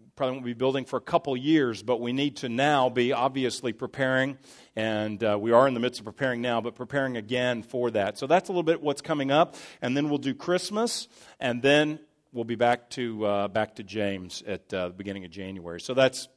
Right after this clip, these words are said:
just to give you a little bit about what's coming up, and then also to put that date in your mind, uh, December the thirteenth. Okay, James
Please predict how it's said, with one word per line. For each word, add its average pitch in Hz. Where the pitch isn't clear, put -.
just -
to -
give 131
you 117
a 120
little 131
bit 127
about 127
what's 117
coming 120
up, 113
and 107
then 104
also 110
to 101
put 123
that 113
date 117
in 113
your 107
mind, 104
uh, 101
December 104
the 101
thirteenth. -
Okay, 139
James 147